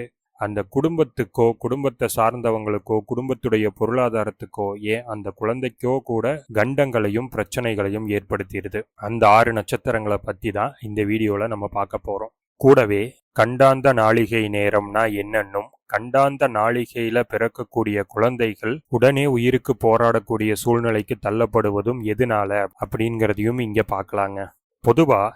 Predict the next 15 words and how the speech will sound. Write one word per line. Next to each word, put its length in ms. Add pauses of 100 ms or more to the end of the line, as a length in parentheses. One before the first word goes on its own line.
(140)
இருபத்தி 540
ஏழு 200
நட்சத்திரங்கள் 760
இருக்கு. 400 (200)
இந்த 220
இருபத்தி 460
ஏழு 200
நட்சத்திரங்களுக்கு 920 (160)
முதல் 380
நட்சத்திரம் 520
எதுன்னு 300
நமக்கு 240
தெரியும், 400 (120)
அஸ்வினி 520
நட்சத்திரம். 560